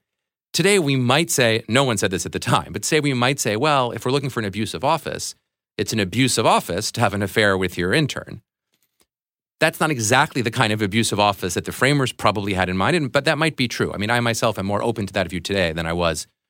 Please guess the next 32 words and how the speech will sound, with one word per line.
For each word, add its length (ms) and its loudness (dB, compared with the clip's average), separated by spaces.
twenty 240 0
odd 140 0
years 220 0
ago. 260 -10
That 280 0
said, 440 2
Clinton's 480 0
conduct 480 0
was 200 0
not 440 0
designed 600 -2
to 100 -4
break 580 -2
the 60 -4
system 380 0
of 140 -6
government, 480 -4
and 80 0
it 80 0
wasn't 240 0
trying 140 -2
to 80 -2
get 220 0
him 260 -4
reelected. 640 -6
It 60 0
wasn't, 320 0
in 120 -2
a 60 0
sense, 380 -2
a 60 -8
crime 360 -2